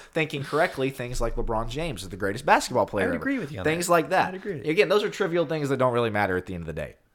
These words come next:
Speaker 1: Can you express or articulate your
Speaker 2: Can you
Speaker 1: thoughts on
Speaker 2: articulate it?
Speaker 1: God's word or on the
Speaker 2: Mm.
Speaker 1: really important things?
Speaker 2: Right.
Speaker 1: And so that's the, the, again,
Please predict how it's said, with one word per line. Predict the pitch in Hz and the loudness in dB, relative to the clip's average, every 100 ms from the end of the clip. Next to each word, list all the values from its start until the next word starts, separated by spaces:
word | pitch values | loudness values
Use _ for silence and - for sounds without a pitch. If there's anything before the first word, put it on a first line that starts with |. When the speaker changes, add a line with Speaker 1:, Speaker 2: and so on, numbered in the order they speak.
| _ _ _ | _ _ _
Speaker 1:
Can | - - 123 127 | -14 -10 -8 -6
you | 123 120 - | -4 -4 -4
express | 110 - - 110 104 - | -6 -6 -2 0 0 -2
or | 101 87 | -6 -6
articulate | 104 98 - 120 113 107 | -4 -4 -6 -4 -2 -2
your | 95 | -4
Speaker 2:
Can | - | 0
you | 95 | 0
Speaker 1:
thoughts | 135 | 2
on | 160 | 0
Speaker 2:
articulate | 101 90 - | -2 -4 -8
it? | 101 | -2
Speaker 1:
God's | 107 92 87 | 2 2 0
word | 87 82 62 57 - _ | -4 -4 -6 -12 -20 _
or | - 104 | -6 -4
on | 101 117 | -2 -4
the | 110 | -4
Speaker 2:
Mm. | 95 | -4
Speaker 1:
really | 110 151 151 127 | -2 2 2 2
important | 104 95 101 80 82 | -2 -6 -6 -6 -8
things? | - 85 | -8 -6
Speaker 2:
Right. | 90 - - - _ _ | -6 -10 -16 -20 _ _
Speaker 1:
And | - 120 | -10 -8
so | - 139 127 | 0 2 2
that's | 113 135 165 - | 2 0 0 -4
the, | - 131 123 | -4 -4 -4
the, | 113 107 | -8 -6
again, | 117 131 101 | -6 -4 -8